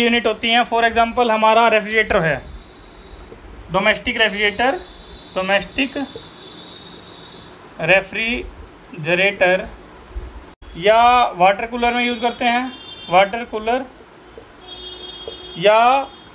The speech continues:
क्या हो गया, हम, हमारी hermetically sealed units, hermetically sealed units।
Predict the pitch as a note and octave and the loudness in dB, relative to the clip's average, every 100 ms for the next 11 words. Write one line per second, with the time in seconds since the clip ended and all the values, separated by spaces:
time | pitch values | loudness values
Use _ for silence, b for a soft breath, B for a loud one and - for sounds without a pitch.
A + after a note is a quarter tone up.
0 | - - - - - - A3+ A3 B3 G#3 | -20 -20 -20 -20 -14 2 2 4 2 0
1 | A3 A3 G3+ G#3 A3+ G3+ G3+ G#3+ G3 A3 | -2 -2 0 2 0 0 -2 -2 -4 -6
2 | A3+ A3 F#3 F3+ D#3 C#3 C3 - - - | -6 -6 -6 -6 -6 -8 -12 -18 -20 -20
3 | - - - - - - F#3 F#3 F#3 F3+ | -20 -20 -20 -20 -20 -6 -4 0 0 0
4 | F3+ G3+ G3 G3 A3+ C#4 - - - - | -4 -2 -2 -2 -6 -8 -12 -20 -20 -20
5 | - - - - - - - - - G4 | -20 -20 -20 -20 -18 -20 -18 -18 -18 -18
6 | G4+ - - - - - - - - - | -20 -20 -20 -18 -18 -20 -20 -20 -20 -20
7 | - - - - - - - G#3 G#3 A3 | -20 -20 -20 -20 -20 -18 -4 0 0 -2
8 | A#3+ A#3 - - - - - - - - | -6 -8 -16 -20 -20 -20 -20 -20 -20 -20
9 | - - - - - - - - - - | -20 -20 -20 -20 -20 -20 -20 -20 -20 -20
10 | - - - - - - - D#3+ D#3+ B2+ | -20 -20 -20 -20 -20 -20 -14 -6 -6 -6
11 | A#2 | -10